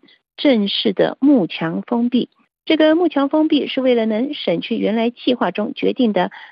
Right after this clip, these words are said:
赛事阶段主体项目采用临时幕墙封闭的投资，来大幅的降低成本。封闭的幕墙概念下设计出来的这种闭路性的措施，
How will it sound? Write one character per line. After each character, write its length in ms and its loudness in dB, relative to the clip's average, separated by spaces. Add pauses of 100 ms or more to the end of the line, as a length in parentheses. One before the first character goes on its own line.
(240)
赛 220 2
事 280 -4
阶 240 -2
段 280 0 (320)
主 200 0
体 220 -4
项 240 0
目 140 0
采 260 -4
用 300 -2
临 320 -2
时 260 -4
幕 180 -4
墙 260 -6
封 200 -6
闭 140 -8
的 100 -6
投 320 -4
资， 260 -2 (440)
来 360 -2
大 280 -2
幅 160 -8
的 100 -2
降 300 -4
低 140 -2
成 260 -4
本。 180 -2 (340)
封 200 2
闭 120 -2
的 120 -2
幕 160 4
墙 300 -2
概 180 0
念 160 0
下 260 -4
设 240 -2
计 160 -4
出 160 -4
来 140 2
的 160 -2
这 160 -4
种 260 -4
闭 160 2
路 160 0
性 200 -6
的 100 -4
措 240 -4
施， 240 -6